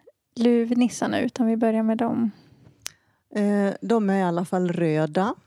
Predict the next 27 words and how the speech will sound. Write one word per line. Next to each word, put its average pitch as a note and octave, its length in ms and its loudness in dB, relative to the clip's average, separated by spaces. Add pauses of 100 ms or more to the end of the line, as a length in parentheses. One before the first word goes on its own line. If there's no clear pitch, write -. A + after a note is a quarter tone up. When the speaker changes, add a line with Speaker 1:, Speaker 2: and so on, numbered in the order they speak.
(600)
Speaker 2:
Eh, F3 360 -2 (300)
och, - 540 -8
eh, E3+ 320 0 (100)
ena F#3+ 440 -2
tö-, - 260 -6
eh, - 400 -8 (260)
ögat F3+ 340 -2
är D#3+ 80 -2
som E3 180 -10
sagt - 300 -10
var D#3+ 100 -2
täckt - 720 -8 (400)
med E3+ 360 -4
en D#3+ 220 -6 (140)
luva. E3 540 -2 (840)
Och F#3 140 -2
luvan F3 440 0
hänger E3 300 -2
ju D#3 80 -2
ända D3+ 240 -2
ner D3+ 140 -4
till E3 140 -6
golvet. E3 440 -4
Och F#3 60 -4
sen A#3 260 -4
är G#3+ 200 -2
det F#3+ 280 -2